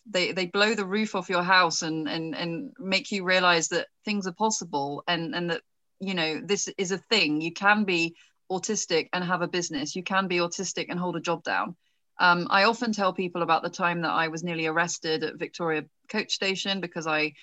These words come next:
had a meltdown. I've screamed down theatres. I've, I've had full-on meltdowns, and they were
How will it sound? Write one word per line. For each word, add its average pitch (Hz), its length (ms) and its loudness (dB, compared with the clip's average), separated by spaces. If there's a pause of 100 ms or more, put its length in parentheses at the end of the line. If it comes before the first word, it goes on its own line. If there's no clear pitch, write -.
(220)
had 170 160 0
a - 20 -2
meltdown. 190 520 6
I've 170 180 4
screamed 175 400 -4
down 156 280 4
theatres. 214 680 2
I've, 165 280 2 (540)
I've 208 120 8
had 226 180 4
full-on 240 400 4
meltdowns, 185 500 6
and 202 120 0
they 196 100 8
were 196 220 4